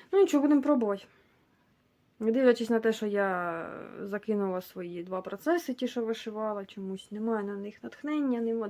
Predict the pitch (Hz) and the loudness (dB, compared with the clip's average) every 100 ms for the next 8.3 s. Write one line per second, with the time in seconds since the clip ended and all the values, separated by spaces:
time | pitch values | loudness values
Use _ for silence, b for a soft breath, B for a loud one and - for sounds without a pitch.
0 | 202 240 240 226 214 202 - 208 247 285 | 0 2 4 2 0 -4 -6 -8 -2 0
1 | 262 226 - 220 B B B B B 208 | 0 0 -6 -18 B B B B B -6
2 | 208 202 196 208 202 202 202 196 190 196 | -2 -2 -2 -2 -2 0 2 0 -2 -6
3 | 196 196 277 B B B B _ - 233 | -4 2 0 B B B B _ 2 4
4 | 254 247 220 196 202 202 208 233 208 185 | 4 4 0 0 -4 -4 2 4 4 0
5 | 180 190 196 b b b b b _ _ | -8 -14 -18 b b b b b _ _
6 | _ _ _ _ _ B B B B B | _ _ _ _ _ B B B B B
7 | 302 277 233 226 214 208 220 196 190 190 | 4 8 8 6 2 0 2 2 0 0
8 | 226 294 | 2 2